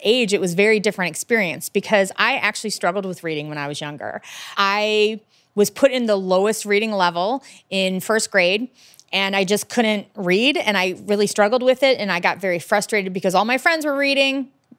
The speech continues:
and I just couldn't. Finally, second grade, it wasn't getting better, and it broke my mom's heart that,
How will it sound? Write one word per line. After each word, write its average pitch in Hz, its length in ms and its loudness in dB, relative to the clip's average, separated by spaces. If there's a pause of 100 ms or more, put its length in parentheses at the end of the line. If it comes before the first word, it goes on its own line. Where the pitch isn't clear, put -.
and 202 160 0
I 190 200 0
just 185 320 -6
couldn't. 269 420 -4 (540)
Finally, 262 500 0
second 214 360 -2
grade, 190 500 2
it 175 60 -2
wasn't 190 280 0
getting 214 180 0
better, 151 480 0
and 185 140 -2
it 170 140 -4
broke 233 180 2
my 196 160 2
mom's 156 240 -6
heart 226 480 0 (460)
that, 170 360 0